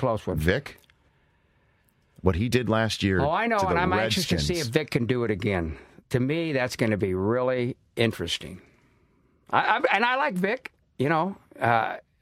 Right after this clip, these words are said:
Speaker 1: but I just wanna see if he can continue to do it. To me, that's the mark of somebody that's special. Can you do it year after year after year?
Speaker 2: Yeah,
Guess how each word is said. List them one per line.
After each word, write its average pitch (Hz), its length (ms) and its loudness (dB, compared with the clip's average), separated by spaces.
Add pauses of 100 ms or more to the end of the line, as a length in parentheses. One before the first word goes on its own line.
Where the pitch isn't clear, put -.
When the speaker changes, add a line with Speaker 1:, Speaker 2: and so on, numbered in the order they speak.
(300)
Speaker 1:
but 120 160 2
I 139 140 0
just 175 160 -4
wanna 160 160 2
see 143 180 0
if 131 120 -6
he 113 100 0
can 92 180 -2
continue 156 720 -2
to - 120 -6
do 110 220 -2
it. - 160 -8
To - 100 0
me, 151 440 -2
that's 127 440 -2
the 95 120 -2
mark 104 360 2
of 82 140 -6
somebody 95 400 0
that's 90 240 -8
special. - 500 -8
Can 98 140 -2
you 107 100 -4
do 107 260 -2
it - 100 -4
year 104 260 0
after 87 240 -2
year 95 280 -2
after - 300 -12
year? - 140 -6
Speaker 2:
Yeah, 92 340 2